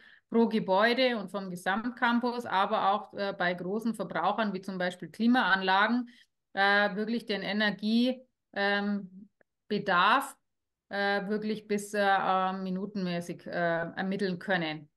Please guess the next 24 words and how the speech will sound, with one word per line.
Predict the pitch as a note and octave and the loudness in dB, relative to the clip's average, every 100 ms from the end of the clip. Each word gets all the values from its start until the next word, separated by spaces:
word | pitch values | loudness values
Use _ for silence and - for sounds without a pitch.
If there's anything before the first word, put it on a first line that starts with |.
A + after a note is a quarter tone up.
| _ _ | _ _
Und | G3 F#3+ | -8 0
dann | F#3+ G3+ | 0 2
halt | G#3 F#3 | 2 2
auch | F#3+ G3 | -2 -2
gucken, | G3+ A3 G#3 G#3 G3+ F3+ | -8 -4 -2 -2 -4 -6
wo | F#3+ G#3 G#3+ | -2 0 -2
sind | G3+ G3 | -4 -6
die | F#3+ | -6
größten, | F3+ F#3 G3 G3+ - G3 F#3 F#3 F3+ | -6 -6 -4 -6 -8 -6 -4 -4 -4
äh, | F3+ F3 F3 E3+ | -4 -4 -4 -4
Bedarfe | F3 F#3 A3 B3+ | -2 0 2 0
über | G#3 F#3 | -2 -2
des | F3 F3 | -6 -8
Tags, | - G3+ A3+ G#3+ | -2 2 2 -2
wie | G3 F3+ | -8 -10
können | - F3+ | -6 -4
wir | F3 | -4
Stromlastmanagement | F3 F#3+ A3 B3 A#3+ A3+ G#3+ A3 A3 G#3 G#3 | -6 -2 0 0 0 -2 -2 -2 -2 -4 -4
betreiben, | G3+ G3 F#3+ G3 G3 F3+ | -4 0 2 2 0 -10
wie | F#3 | -8
können | F#3+ | -6
wir | F3+ | -6
es | F3+ | -6
entlasten. | F3 F3 F#3+ G3+ - G#3+ G#3+ | -6 -2 -2 -2 -4 -6 -6